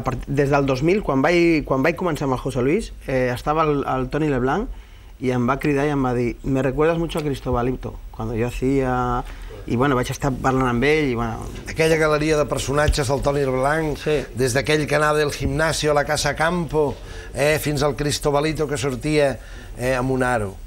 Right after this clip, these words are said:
Speaker 2: eh, com un ninet.
Speaker 1: Sí.
Speaker 2: Sí. Eh, recordes també l'Eugenio?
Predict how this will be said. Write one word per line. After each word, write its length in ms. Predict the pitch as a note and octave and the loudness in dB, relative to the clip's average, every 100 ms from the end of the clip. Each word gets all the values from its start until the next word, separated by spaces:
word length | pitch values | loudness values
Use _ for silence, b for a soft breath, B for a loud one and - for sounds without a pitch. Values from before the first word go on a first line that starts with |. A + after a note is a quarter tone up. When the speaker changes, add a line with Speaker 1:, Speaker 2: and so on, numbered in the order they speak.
| - D#2+ | -14 -8
Speaker 2:
eh, 280 | G2 G#2+ G#2+ | -6 -4 -4
com 180 | G#2+ A2 | -4 -2
un 160 | A2+ | -2
ninet. 340 | A2+ A2+ A#2 G#2+ - - | 0 0 0 -2 -8 -6
Speaker 1:
Sí. 120 | A#2+ B B B B - | -6 B B B B -6
Speaker 2:
Sí. 380 | - C3 G2+ B B B - - | 0 2 2 B B B -6 2
Eh, 560 | C3+ C3+ C3 B2+ B2+ C3 | 4 4 4 4 4 2
recordes 560 | C3+ C#3+ C#3+ D3 D3+ - | 0 0 2 0 0 -4
també 220 | D3 C3+ | -2 0
l'Eugenio? 540 | C3 B2 - C3+ E3 | 0 0 -2 -2 -2